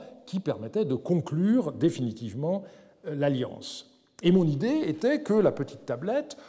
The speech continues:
contenait l'essentiel des clauses, alors que dans la grande tablette, on rajoutait la duration initiale, les malédictions finales, et éventuellement, on,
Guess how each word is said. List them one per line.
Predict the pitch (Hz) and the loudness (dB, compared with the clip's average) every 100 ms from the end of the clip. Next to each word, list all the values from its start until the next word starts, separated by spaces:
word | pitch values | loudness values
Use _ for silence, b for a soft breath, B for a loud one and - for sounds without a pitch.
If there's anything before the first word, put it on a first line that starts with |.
| B - | B -8
contenait | - 214 185 165 151 190 262 - B | 0 2 4 4 4 2 0 -2 B
l'essentiel | 135 196 - 196 - - 170 131 | 4 6 6 2 0 4 4 4
des | - | 0
clauses, | - 156 208 285 185 - B | 0 4 4 4 -2 -8 B
alors | 120 165 | 0 0
que | 127 | 0
dans | 139 | -2
la | 113 110 | -2 -4
grande | 143 160 | -2 -2
tablette, | 104 92 127 202 220 160 | -2 -4 2 2 2 -4
on | 160 | -2
rajoutait | 160 120 104 107 - 143 190 220 B B | -2 -4 -8 -8 -2 0 2 0 B B
la | 123 135 | -4 -4
duration | 143 135 117 123 | -2 -4 -6 -8
initiale, | 113 110 107 131 139 180 226 226 B - | -10 -10 -10 -6 -2 -2 -2 -4 B -2
les | 131 | 2
malédictions | 170 147 139 123 - 139 | 2 2 0 -2 -8 -8
finales, | 120 - 117 113 156 202 226 226 B - | -10 -10 -10 -6 -2 0 -2 -4 B 2
et | 151 170 | 6 6
éventuellement, | 110 104 110 95 165 185 113 | 4 -6 -10 -6 0 0 0
on, | 110 120 | -6 -12